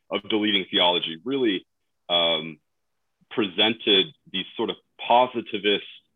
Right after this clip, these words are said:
purely, quote unquote, purely scientific pictures that were, uh, kind of the fuel that eventually ended up being part of the creation of the myth of the warfare, right? Because we have pure science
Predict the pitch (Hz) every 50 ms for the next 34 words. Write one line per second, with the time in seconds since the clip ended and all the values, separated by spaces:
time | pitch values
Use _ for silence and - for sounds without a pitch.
0 | _ _ _ _ _ _ _ - - - 135 135 135 127 123 117 110 - - 123
1 | 117 101 - - 104 - - - 123 123 117 110 - - 104 98 92 - - 104
2 | 98 90 - _ - 107 - - - 95 87 82 - 87 76 87 92 90 87 -
3 | _ _ - _ _ _ _ _ _ - 98 95 95 92 90 90 87 - - -
4 | - 151 175 180 156 113 101 92 - - - - 123 139 143 143 131 110 104 101
5 | 95 92 92 104 101 95 - - 107 98 95 90 - 101 104 101 95 92 98 92
6 | 87 - _ - - 107 98 87 - - - 104 101 98 95 - - 92 90 87
7 | 82 - 92 - - 101 92 92 92 - - 98 92 85 80 82 87 82 78 78
8 | - 82 82 87 95 90 - - 87 76 - 82 78 78 80 90 90 87 - -
9 | 71 67 69 65 69 73 71 69 67 - - - 87 82 - - 85 82 85 85
10 | - _ _ - - - 131 123 113 - - 117 104 98 101 92